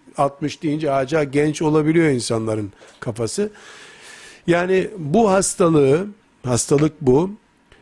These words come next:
evlilikten sonrasının temel sorunlarından biri olarak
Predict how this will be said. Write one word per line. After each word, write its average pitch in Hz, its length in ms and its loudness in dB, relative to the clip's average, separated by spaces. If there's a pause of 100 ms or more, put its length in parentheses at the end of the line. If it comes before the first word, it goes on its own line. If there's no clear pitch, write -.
(280)
evlilikten 196 840 2
sonrasının 220 840 2
temel 202 460 2
sorunlarından 185 1200 2
biri 175 220 2
olarak 143 680 2